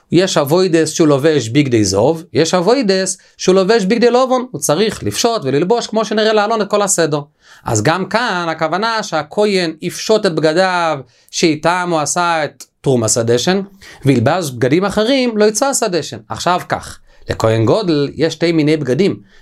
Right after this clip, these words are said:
לכהן עדת לא מצינו שני, שני מיני בגדים. אז לכאורה, מה כוונת הפסוק? "שפושט בגדי קודש ולובש בגדי חול",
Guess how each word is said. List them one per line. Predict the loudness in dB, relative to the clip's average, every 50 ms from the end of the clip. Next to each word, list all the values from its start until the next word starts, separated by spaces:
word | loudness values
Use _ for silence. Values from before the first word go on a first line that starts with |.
| -8 -6
לכהן | -6 -4 -2 0 0 2
עדת | 2 0 0 0
לא | 0
מצינו | -2 -2 -4 -4 -2 0 0 0 0
שני, | 0 0 0 0 0 -2 -6 -10
שני | -8 -2 0 2 2
מיני | 2 2 2 2 2
בגדים. | 2 2 0 0 2 -2 -2 -4 -6 -14 _ _ _ -20 -12 -6 -4
אז | -4 -2 -2 -2
לכאורה, | -2 -2 -2 -2 -2 -2 -2
מה | -4 -4 -2
כוונת | -2 -2 -2 -2 -4 -4
הפסוק? | -6 -4 -4 -4 -4 -4 -6 -6 -8 -14 _ -20 -18 _
"שפושט | -2 -2 -2 0 0 0 0 0 0 0 0 -2
בגדי | 0 0 -2 -2 0 0 0 0
קודש | 0 0 0 0 0 2 0 0 0 -2 -4 -10 -12 -16 _ -20 -12 -2
ולובש | 0 2 2 4 2 2 2 0 0
בגדי | 0 -2 -2 -2 -2 -2
חול", | -2 0 0 0 0 0